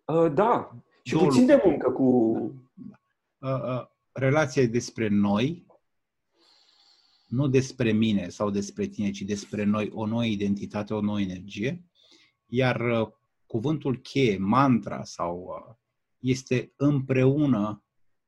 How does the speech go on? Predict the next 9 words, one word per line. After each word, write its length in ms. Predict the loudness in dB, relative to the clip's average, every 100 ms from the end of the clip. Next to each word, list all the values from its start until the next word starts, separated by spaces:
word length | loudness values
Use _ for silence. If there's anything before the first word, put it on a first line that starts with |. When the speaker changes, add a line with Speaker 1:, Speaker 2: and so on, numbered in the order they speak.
| _ _ _ _ _ _ _ _
Speaker 2:
nu 200 | -6 -4
separat. 540 | -4 -6 -6 -6 -10 _ _ _ _ _ _ _ _
Sunt 220 | -4 -4
și 100 | -2
lucruri 240 | -4 -4 -6
separate, 540 | -4 -2 -4 -2 -6
firește 420 | -6 -6 -6 -8
că, 400 | -6 -8 -8 -12 -16
uh, 400 | -18 -18 -20 -20